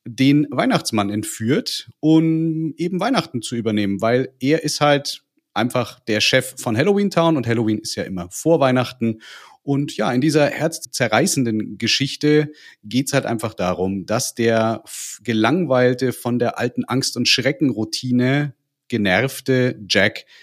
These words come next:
sich einfach nach was anderem sehnt und dabei die Weihnachtsstadt entdeckt. Und dann beschließt Jack,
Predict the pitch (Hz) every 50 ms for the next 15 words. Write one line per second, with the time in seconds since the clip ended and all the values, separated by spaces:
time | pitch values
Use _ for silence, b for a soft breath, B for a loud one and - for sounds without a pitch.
0 | b b b b - 135 131 - - 123 139 156 - 165 156 147 - - 151 143
1 | - 147 143 - - 135 143 156 147 135 120 123 117 113 - 107 107 101 104 113
2 | 117 127 143 151 - - - 139 143 - 117 120 120 151 151 147 143 151 143 165
3 | 190 180 143 - - - - - - 104 95 - - - 87 - - 107 113 -
4 | - - - - - 156 165 156 - - 123 127 131 127 131 - - 120 107 -
5 | - - 107 107 -